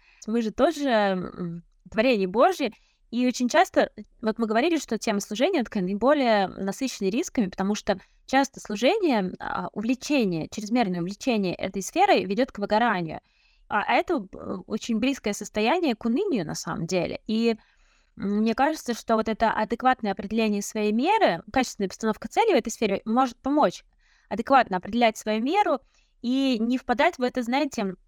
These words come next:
ложное ощущение всемогущества, что я сейчас всех спасу, и я должен всех спасти. Ну, и вот это вот, знаете, есть такое распространенное утверждение, как, э, фраза такая, э, иногда даже фраза-паразит, можно сказать: "Если не я, то кто же?" Да, "Если не я, то кто же?"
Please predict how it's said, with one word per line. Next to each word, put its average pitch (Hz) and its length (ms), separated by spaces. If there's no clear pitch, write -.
ложное 226 440
ощущение 226 400
всемогущества, 214 680
что - 160
я 196 80
сейчас 202 240
всех 214 260
спасу, - 400
и 285 80
я 196 140
должен 233 480
всех 214 260
спасти. - 540
Ну, 214 100
и 220 220
вот 220 140
это 220 160
вот, 190 100
знаете, 240 360
есть 208 160
такое 208 340
распространенное 240 680
утверждение, 277 540
как, - 240
э, - 440
фраза 220 360
такая, 170 420
э, 175 180
иногда 202 300
даже 220 220
фраза-паразит, 220 760
можно 185 300
сказать: 208 460
"Если 247 240
не 240 120
я, 247 140
то 233 100
кто 208 400
же?" 151 60
Да, 202 120
"Если 202 320
не 196 100
я, 247 160
то 220 140
кто 196 300
же?" - 80